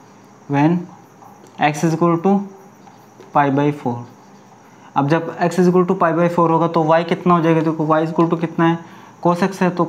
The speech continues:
cos pi by four, तो one by under root two। So point of intersection क्या आ गया, pi by four comma one upon में under root two, ठीक है। अब देखो graph बनाते हैं हम इसका,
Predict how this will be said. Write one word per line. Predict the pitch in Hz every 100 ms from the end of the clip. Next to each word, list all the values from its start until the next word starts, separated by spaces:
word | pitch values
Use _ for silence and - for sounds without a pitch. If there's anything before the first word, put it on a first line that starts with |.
| 170
cos | 180 190 - - - - - - - -
pi | 147 147
by | 156 156 156
four, | 127 123 - - - - - - -
तो | 135
one | 156 165 160
by | 170 180 - - - - - -
under | 143 143
root | 151 160 156
two। | 123 117 - - - - - - - -
So | 156 156
point | 160 160
of | 165
intersection | 156 160 165 160 165
क्या | 165
आ | 156
गया, | 160 165 - - - - - -
pi | 147
by | 151 160 160
four | 165 165 165
comma | 160 160 170 170 - - -
one | 151 156
upon | 156 156 156
में | 175 175 - - - - -
under | 139 139 135
root | 135 -
two, | 123 117 - - -
ठीक | 156 170
है। | 180 180 - - - -
अब | 147
देखो | 143 156 165
graph | 160 165 160
बनाते | 156 139 139
हैं | 131
हम |
इसका, | 131 -